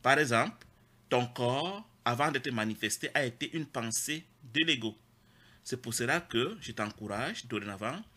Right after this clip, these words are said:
à penser que le cours en miracle ne te parle que de deux pensées, la pensée du un et la pensée du deux. Dieu est la pensée du un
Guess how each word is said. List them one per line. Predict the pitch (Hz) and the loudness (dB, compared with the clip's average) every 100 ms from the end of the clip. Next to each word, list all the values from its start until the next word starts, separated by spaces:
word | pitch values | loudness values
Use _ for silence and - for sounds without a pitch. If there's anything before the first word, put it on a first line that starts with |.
| - - - - | -20 -20 -14 -8
à | 110 | -6
penser | - 110 107 139 147 | -4 -2 0 0 -2
que | - 104 151 - - | -4 -6 -6 -10 -16
le | 101 | -16
cours | - 127 | -8 -4
en | 110 | -4
miracle | 98 95 120 147 160 165 165 - | -4 -2 -2 -2 -4 -6 -8 -10
ne | 113 | -8
te | 110 113 | -6 -4
parle | 120 127 131 127 | 2 2 2 -2
que | 127 139 - - | -2 -4 -6 -14
de | 95 101 | -14 -6
deux | 120 | -6
pensées, | 127 87 85 - 143 190 - - - - - - - | -4 -8 -6 -6 -4 -8 -10 -20 -20 -20 -20 -20 -10
la | 92 95 | -2 -2
pensée | - 127 135 135 185 | 6 6 6 2 2
du | 180 110 - | 0 -2 2
un | 170 196 220 - _ - | 4 4 0 -12 _ 0
et | 165 | 4
la | 143 123 | 6 4
pensée | - 131 131 160 | 2 -2 0 -2
du | 147 117 | -4 -6
deux. | 123 156 123 90 - _ - - - - - _ _ _ _ - | 4 4 4 0 -12 _ -20 -20 -20 -20 -20 _ _ _ _ -8
Dieu | 110 165 202 131 - | 0 8 8 8 2
est | - | 4
la | 139 | 4
pensée | 120 110 110 117 | 4 2 -2 -4
du | 95 - | -4 4
un | 170 | 4